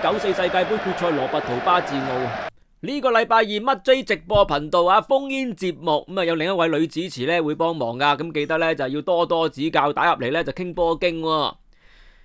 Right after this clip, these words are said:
嗱，曼聯作客阿仙奴啦，零比零嘅結果啦，咁但係其實曼聯就較有機會贏嘅呢一邊嚟嘅。咁啊，大家睇下啦，阿仙奴今日呢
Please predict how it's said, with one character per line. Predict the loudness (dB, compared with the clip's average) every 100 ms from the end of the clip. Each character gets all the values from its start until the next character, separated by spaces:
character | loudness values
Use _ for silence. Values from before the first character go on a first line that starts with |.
| _
嗱， | -2 0
曼 | 4 4 4
聯 | 0 -4 -6
作 | 4 4
客 | 8
阿 | 6 6 2 0 2
仙 | 0 -4 0
奴 | 2 4
啦， | 6 6
零 | 4 0 -2 0
比 | 0
零 | 0 -2
嘅 | -4
結 | -4 -8 -4
果 | 2 4
啦， | 6 4
咁 | 2 0
但 | 0
係 | 2
其 | 0
實 | 0
曼 | -2 -2 0 0 0
聯 | -2 0
就 | 0 0
較 | 2 4 4
有 | 4 2
機 | 0 -2
會 | 0 0
贏 | 0 0 -2 -4
嘅 | -2
呢 | 0
一 | -2
邊 | -2 -4 -6
嚟 | -6 -8 -6
嘅。 | -6 -6 -8 _
咁 | -8 -6
啊， |
大 | -2 0
家 | 2 2
睇 | 2
下 | 2 4
啦， | 6 4 4 -2
阿 | 0 0
仙 | -2
奴 | -6 -2
今 | -2
日 | 0
呢 | 2 2 2